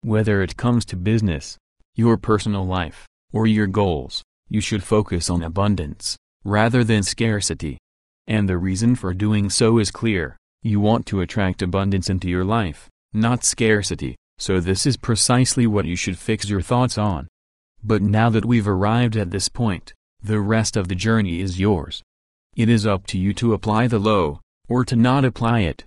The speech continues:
It is up to you to set goals that you truly think are worthy of your time and effort, and to follow through with these goals using visualization and acceptance.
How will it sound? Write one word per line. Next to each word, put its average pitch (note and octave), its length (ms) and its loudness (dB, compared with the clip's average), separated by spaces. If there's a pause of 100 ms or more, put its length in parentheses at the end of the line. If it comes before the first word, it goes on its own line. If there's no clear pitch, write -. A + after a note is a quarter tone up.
(500)
It G2+ 140 -2
is G#2+ 160 0
up G2+ 140 -2
to - 140 -6
you G2 380 0
to F#2+ 120 -8
set G2+ 260 -2
goals G#2 340 2
that A2 160 0
you A2 140 2
truly A#2 380 2
think A#2 340 0
are A#2 240 2
worthy A#2 420 2
of F#2 140 0
your F2 140 -2
time A#2+ 440 2
and G2 220 0
effort, G2 460 -4 (240)
and A2 220 0
to G#2+ 100 -6
follow F#2 480 0
through A2 240 0
with A2 180 0
these G#2+ 220 2
goals G2+ 400 0
using A2+ 380 2
visualization G2 880 0
and E2+ 200 -4
acceptance. - 720 -6